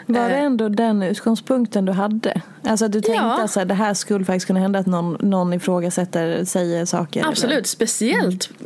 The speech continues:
Speaker 2: på Fashion Week, för där är det ju
Speaker 1: Mm.
Speaker 2: otroligt normativt.
Speaker 1: Mm.
Speaker 2: Ehm, så, så inte liksom, men, men inte att folk skulle kasta ruttna tomater kanske, men, men att folk
Speaker 1: Nej,
Speaker 2: skulle
Speaker 1: men
Speaker 2: liksom,
Speaker 1: mentalt, liksom.
Speaker 2: men att folk skulle liksom,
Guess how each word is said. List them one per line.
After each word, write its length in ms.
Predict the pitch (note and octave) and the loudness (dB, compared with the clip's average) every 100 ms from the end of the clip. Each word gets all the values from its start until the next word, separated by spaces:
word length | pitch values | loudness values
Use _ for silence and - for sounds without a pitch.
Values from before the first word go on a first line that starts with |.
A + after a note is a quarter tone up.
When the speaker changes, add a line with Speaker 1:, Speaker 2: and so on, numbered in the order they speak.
| - | -4
Speaker 2:
på 120 | - G3+ | -2 0
Fashion 300 | F3 - - | -2 -4 -4
Week, 180 | - - | -6 -2
för 100 | G#3 | 0
där 80 | D4+ | 0
är 60 | |
det 60 | A3 | 0
ju 120 | F3 G3+ | 2 2
Speaker 1:
Mm. 60 | |
Speaker 2:
otroligt 600 | F3+ F3 D#4 F#4+ F3+ F3+ | 0 0 -2 -2 -2 -4
normativt. 480 | - E2 - - - - | -4 -4 -4 -8 -4 0
Speaker 1:
Mm. 200 | G#3 E3+ F3 - - - | 2 0 -4 -12 -14 -4
Speaker 2:
Ehm, 760 | G#3 G3 F#3 F3 E3+ E3 E3 - - - - - - - - - | -2 2 2 2 0 -2 -2 -6 -10 -18 -18 -16 -16 -18 -20 -6
så, 460 | - - B3 A3+ G#3+ - | -4 0 0 2 0 -2
så 220 | - B3 | 0 0
inte 320 | B3 G#3+ D4 | 2 0 0
liksom, 300 | F4 - G#3+ | 0 0 0
men, 280 | A#3 C4 B3 | 2 0 0
men 340 | C4 C#4 C4 F3 | 0 0 0 0
inte 260 | B3 A#3+ | 0 0
att 140 | A#3 - | -2 -4
folk 200 | - F3+ | -2 -2
skulle 180 | - G3+ | 0 0
kasta 240 | F#3+ F#3 F3 | 0 -2 -2
ruttna 220 | F3+ F3+ | -2 -2
tomater 300 | G3 F#3+ - | 0 -2 -2
kanske, 220 | - F#3 | -4 0
men, 180 | F3+ F#3 - - - | -2 -2 -6 -8 -2
men 180 | A3 A3+ | 0 2
att 140 | G#3 | 0
folk 200 | A3 G3 F#3+ | 0 0 0
Speaker 1:
Nej, 80 | A3 | 2
Speaker 2:
skulle 60 | G#3+ F#3+ | 2 2
Speaker 1:
men 20 | |
Speaker 2:
liksom, 220 | F#3+ F#3+ | 2 2
Speaker 1:
mentalt, 460 | F#3+ G#3 C3 - - | 2 2 0 -4 -6
liksom. 240 | F3+ C#4 | -2 0
Speaker 2:
men 100 | E4 | 2
att 80 | D4 | 0
folk 220 | C#4 B3 | 0 0
skulle 320 | A#3+ A#3 A3 G#3 | 0 0 0 0
liksom, 400 | G3+ G3+ F#3+ | 0 0 0